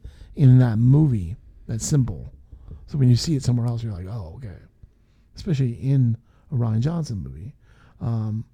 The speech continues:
also, Jo-, Joseph Gordon-Levitt, who is in all of his movies, is, um, in this movie as well. He's the, um, the robot taking the, uh, luggage up,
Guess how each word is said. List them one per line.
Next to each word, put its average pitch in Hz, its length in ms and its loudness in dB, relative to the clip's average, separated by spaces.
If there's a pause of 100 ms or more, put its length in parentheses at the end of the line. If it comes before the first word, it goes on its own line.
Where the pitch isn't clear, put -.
(220)
also, 120 580 -2 (380)
Jo-, 135 200 2
Joseph 127 380 0
Gordon-Levitt, 123 680 -2 (480)
who 139 120 -2
is 120 120 2
in 123 100 2
all 165 280 -4
of 127 80 0
his 110 140 -2
movies, 104 520 -6
is, 120 260 -8 (320)
um, 104 340 -8
in 113 120 -8
this 120 120 -10
movie 104 320 -10 (380)
as 113 140 -4
well. 110 420 -6 (540)
He's 120 220 0
the, 113 300 -2
um, 101 260 -8 (920)
the 127 640 6
robot 147 460 -2 (180)
taking 123 320 4
the, 120 160 4 (1200)
uh, 135 80 4
luggage 143 320 0
up, 107 220 -4